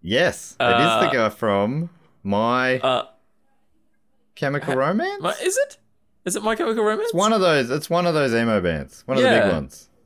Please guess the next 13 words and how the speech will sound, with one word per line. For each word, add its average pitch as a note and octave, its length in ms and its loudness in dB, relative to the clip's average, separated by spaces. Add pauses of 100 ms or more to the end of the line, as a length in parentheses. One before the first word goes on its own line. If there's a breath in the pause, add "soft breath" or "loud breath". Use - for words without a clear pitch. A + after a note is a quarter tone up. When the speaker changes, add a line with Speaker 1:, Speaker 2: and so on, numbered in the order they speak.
(120)
Speaker 1:
Yeah, D#3+ 160 2
Speaker 2:
So D3 120 2
Speaker 1:
My D#3+ 80 4
Speaker 2:
he, G3+ 60 2
Speaker 1:
Chemical D3+ 360 0
Romance. C3 600 -2 (100)
Speaker 2:
yeah, G4+ 120 -4
right. - 280 0 (380)
He D3 80 -8
made D#3 160 -4
himself D#3+ 320 -4
a - 20 -12
comic. - 420 -4